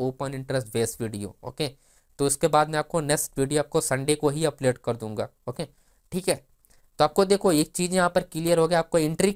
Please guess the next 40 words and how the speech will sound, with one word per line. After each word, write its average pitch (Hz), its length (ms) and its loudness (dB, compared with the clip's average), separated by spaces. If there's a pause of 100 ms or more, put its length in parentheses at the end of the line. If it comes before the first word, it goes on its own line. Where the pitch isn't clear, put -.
(120)
पॉइंट 170 260 2
क्लियर 160 300 2
हो 160 140 4
गया। 175 180 0 (140)
अब 131 60 -10
बस 147 200 0
आपको 151 220 0
टारगेट 147 360 4
चाहिए, 175 320 -2
तो 185 120 -4
टारगेट 160 480 2
इस 165 140 -6
वेबसाइट 147 360 0
को 156 120 -2
देख 147 220 -2
के 143 80 -6
यूज़ 147 260 -4 (420)
नहीं 151 360 0
निकाल 131 320 2
सकते, - 320 -8
ओके? 110 280 -2
उसके 135 280 -4
लिए 160 180 0
चाहिए 160 300 0
आपको 165 240 -2
ये 131 300 0 (460)
एनएससी 147 500 2
वेबसाइट, 110 460 -6 (360)
तभी 156 220 6
जाके 156 280 2
आप 151 180 0
टारगेट 131 260 2
डिसाइड, 113 280 -4
क्योंकि 139 240 -2
वॉल्यूम 135 360 2
का 165 140 -2
होना 147 280 -4
बहुत 135 320 0
ज़रूरी 107 300 -6
है। - 100 -14